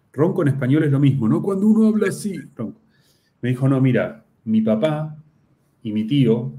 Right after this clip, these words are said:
que los dos fallecieron, tenían la voz muy ronca, entonces todo el mundo le decía los roncos.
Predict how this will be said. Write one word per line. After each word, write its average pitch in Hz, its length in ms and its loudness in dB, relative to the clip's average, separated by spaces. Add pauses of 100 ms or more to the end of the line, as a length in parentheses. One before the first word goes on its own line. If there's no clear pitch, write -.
(120)
que 95 80 -12
los 95 120 -12
dos 117 160 -6
fallecieron, 135 720 -6 (520)
tenían 131 280 -2
la 120 80 2
voz 135 200 0
muy 147 160 0
ronca, 143 600 -2
entonces 131 800 -4
todo 143 160 0
el 139 60 4
mundo 147 220 2
le 127 80 0
decía 143 580 -4
los 110 240 -2
roncos. 110 640 -6